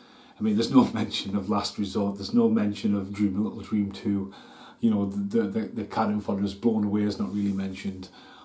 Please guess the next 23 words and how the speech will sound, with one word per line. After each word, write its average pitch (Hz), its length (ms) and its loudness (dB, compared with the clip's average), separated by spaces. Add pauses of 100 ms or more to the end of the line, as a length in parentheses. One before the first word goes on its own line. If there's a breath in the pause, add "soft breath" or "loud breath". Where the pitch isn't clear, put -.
(120)
Um, 101 400 0
but 123 200 0
to - 40 -10
see 117 260 4
Feldman's 107 540 0
house, 120 340 4
and 131 160 -2
you 127 80 2
kinda, 156 400 6
like... 127 440 4 (600 loud breath)
You 147 120 -2
see 180 260 8
Feldman's 139 480 6
house 131 240 2
and 123 100 8
it 120 80 6
almost 135 540 2
feels 123 260 8
like 113 160 4
Feldman's 107 600 0
house 95 420 0
for 107 160 -6
this 95 400 0